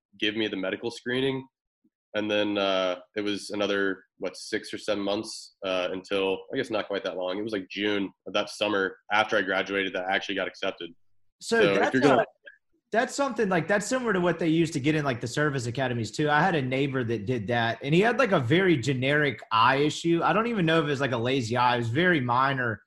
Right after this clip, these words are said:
Speaker 2: And I think he got waitlisted to a year and went to one of those prep deals before he got in, all over that one medical thing. Is that sort of the same process? Like, you gotta clear pretty much everything?
Speaker 1: Yeah, and eyes, like you were saying, eyes are huge. I mean, there were guys who were in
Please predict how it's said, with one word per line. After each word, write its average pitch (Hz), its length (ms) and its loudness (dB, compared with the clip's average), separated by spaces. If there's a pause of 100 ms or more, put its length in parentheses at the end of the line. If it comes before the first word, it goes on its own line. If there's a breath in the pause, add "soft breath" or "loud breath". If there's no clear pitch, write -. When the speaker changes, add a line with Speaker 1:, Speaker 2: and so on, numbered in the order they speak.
(340)
Speaker 2:
And 160 120 2
I 160 80 6
think 233 180 0
he 294 120 2
got 170 240 4
waitlisted 170 560 2
to 156 140 0
a 147 40 2
year 156 160 2
and 143 100 0
went 156 140 -2
to 151 80 -4
one 151 140 0
of 143 80 0
those 120 160 0 (100)
prep 151 300 -2
deals 160 260 2
before 170 320 -4
he 185 80 2
got 190 240 0
in, 196 220 0
all 165 240 6
over 151 260 2
that 131 180 0
one 139 220 0
medical 139 480 0
thing. 127 140 -4
Is 127 100 -4
that 180 200 0
sort 175 240 2
of 165 60 0
the 156 60 0
same 147 300 -2
process? 139 520 0
Like, 127 160 -2
you 143 120 -4
gotta 135 200 2
clear 131 240 -4
pretty 127 260 -6
much 117 260 -6
everything? 123 520 -6 (840)
Speaker 1:
Yeah, 131 260 6
and 120 220 0
eyes, 123 380 4
like 113 160 2
you 123 60 0
were 117 80 2
saying, 120 320 2 (100)
eyes 117 240 2
are 110 100 0 (160)
huge. 113 800 -4 (140)
I 110 40 0
mean, 107 360 0
there 120 100 4
were 123 80 2
guys 117 320 2
who 120 80 0
were 110 140 2
in 110 80 -2